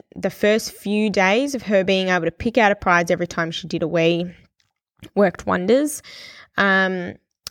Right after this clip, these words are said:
and after doing that, that was, yeah, that worked really well. So then after we, after we established the sort of routine, I made sure I asked her sort of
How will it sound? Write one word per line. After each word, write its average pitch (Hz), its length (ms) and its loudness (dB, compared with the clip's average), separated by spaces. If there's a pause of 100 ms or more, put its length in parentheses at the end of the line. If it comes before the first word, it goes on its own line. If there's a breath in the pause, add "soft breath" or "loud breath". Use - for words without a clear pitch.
(100)
and 190 720 0 (560)
after 214 340 -2
doing 208 240 -2
that, 180 240 0
that 170 160 2
was, 175 280 -6
yeah, 175 240 -2
that 185 320 0
worked 190 280 -2
really 175 200 -2
well. - 220 -4
So 220 220 0
then 226 220 2
after 226 440 0
we, 226 380 -2 (260 loud breath)
after 196 300 0
we 220 100 2
established 185 800 0
the 185 120 0
sort 180 220 -2
of 175 140 -6
routine, 185 480 -2
I 190 120 0
made 180 280 -2
sure 196 160 -2
I 180 240 2
asked 175 380 0
her 180 200 2
sort 175 180 -4
of 165 60 -6